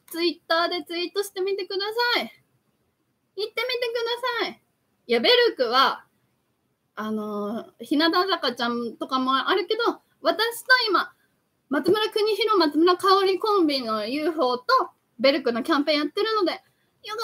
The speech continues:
ったらお願いします。はい。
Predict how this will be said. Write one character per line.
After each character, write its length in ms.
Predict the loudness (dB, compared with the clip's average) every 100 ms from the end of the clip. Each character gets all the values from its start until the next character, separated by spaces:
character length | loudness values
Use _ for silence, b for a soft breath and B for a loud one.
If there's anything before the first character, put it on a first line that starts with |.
| -6
っ 40 | -4
た 220 | -2 -2
ら 100 | -4 _ _ _ _
お 80 | -10
願 80 | -8
い 120 | -8 -8 -6 -4 -2
し 80 | -2
ま 360 | -4 -4 -4 -6
す。 280 | -16 -20 _ _ _ _ _ _ _ _ _ _ _ _ -6
は 120 | -6
い。 140 | -8